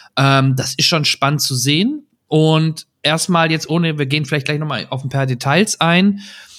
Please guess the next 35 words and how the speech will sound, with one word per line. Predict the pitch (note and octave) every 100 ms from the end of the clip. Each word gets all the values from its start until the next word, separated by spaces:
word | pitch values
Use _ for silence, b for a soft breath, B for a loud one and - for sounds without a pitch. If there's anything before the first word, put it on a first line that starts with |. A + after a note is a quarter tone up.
| B
auch | - C3
die | C3
Schauspieler | - C3+ E3+ G3 F3+
et | D#3+
cetera, | E3+ D#3 - D#3 D#3 - b b
habe | - C#3 C#3+
ich | C#3+
auf |
jeden | C#3 C3+
Fall | C#3
ein |
extrem | B2 - C3+ C3
gutes | B2+ G3 A3+
Feedback | - F#3 F3+ E3+ -
und | C3
freue | B2+ A#2 C3+
mich, | E3+
dass | D3+
es | C#3+ B2+
den | C#3+
Batman | C3+ C3+ C#3 C3 C3 - -
gibt, | F3 - -
so | C#3+ C#3
wie | C#3+
es | C#3+ -
ihn | C3+ C3
jetzt | B2 -
gibt | G3+ G#3 -
und | C3+ C#3 C#3
möchte | C3+ C#3+ D3
den | C#3 G2+
auch | G2
nicht | C3
mehr | C3+
missen. | C3 G#3 - A#3+